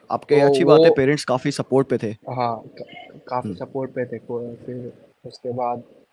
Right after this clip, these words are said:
Speaker 2: फिर मैं select हुआ, फिर यूएई tour पे गया। काफ़ी अच्छा गया क्योंकि यूएई के साथ हमने ड्रॉ किया, थ्री थ्री ड्रॉ
Speaker 1: हम्म।
Speaker 2: किया। फिर Saudi के साथ हार गया था थ्री टू।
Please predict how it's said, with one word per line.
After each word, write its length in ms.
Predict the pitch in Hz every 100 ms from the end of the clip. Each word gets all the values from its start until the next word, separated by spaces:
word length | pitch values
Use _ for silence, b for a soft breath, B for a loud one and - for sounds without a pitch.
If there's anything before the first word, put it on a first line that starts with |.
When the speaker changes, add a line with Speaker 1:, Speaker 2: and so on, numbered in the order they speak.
| _
Speaker 2:
फिर 160 | 127 123
मैं 180 | 127 123
select 400 | - 123 127 143
हुआ, 120 | 139
फिर 200 | 139 135
यूएई 280 | 135 135 135
tour 220 | 139 135
पे 160 | 139
गया। 180 | 131 131
काफ़ी 520 | 131 _ - 127 147
अच्छा 260 | 135 123 139
गया 200 | 131 131
क्योंकि 420 | 127 127 127 127
यूएई 100 | 135
के 120 | 135
साथ 160 | 131 131
हमने 260 | 131 131 123
ड्रॉ 260 | 131 127
किया, 240 | - 113 107 _ _ _ _ -
थ्री 180 | 131
थ्री 200 | 131 135
ड्रॉ 180 | 123 123
Speaker 1:
हम्म। 100 | 113
Speaker 2:
किया। 140 | 113 127
फिर 220 | 131 127
Saudi 340 | 131 123 139
के 80 | 147
साथ 140 | 147
हार 200 | 131 120
गया 280 | 123 123 127
था 180 | 117 120
थ्री 400 | - - - 131
टू। 200 | 131